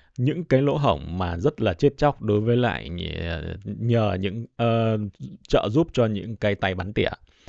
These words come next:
Và bây giờ thì cái mặt trận ở đây nó lại còn quá lý tưởng, ở chỗ đô thị nó dày đặc, và nó đổ ngang đổ ngửa, có thể nói là như một cái, ờ, đúng là một cái gì đống, không phải là gạch vụn mà một cái đống tường vụn,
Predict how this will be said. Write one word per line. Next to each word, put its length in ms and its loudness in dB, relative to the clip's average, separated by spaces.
Và 320 6
bây 180 8
giờ 360 6
thì 280 4
cái 100 2
mặt 180 4
trận 220 4
ở 100 -2
đây 260 6
nó 200 2
lại 180 -2
còn 180 0
quá 260 0
lý 140 -2
tưởng, 280 -2
ở 200 -2
chỗ 220 0
đô 200 4
thị 200 2
nó 100 -2
dày 280 -2
đặc, 220 -6
và 380 2
nó 300 2
đổ 300 6
ngang 300 0
đổ 160 4
ngửa, 560 0
có 120 2
thể 120 0
nói 240 -2
là 140 -2
như 280 2
một 340 -2
cái, 440 0
ờ, 540 -2
đúng 340 0
là 100 0
một 180 -2
cái 100 -2
gì 140 0
đống, 340 -2
không 180 4
phải 140 0
là 80 0
gạch 220 2
vụn 320 0
mà 100 0
một 80 -2
cái 140 -2
đống 280 0
tường 360 4
vụn, 220 2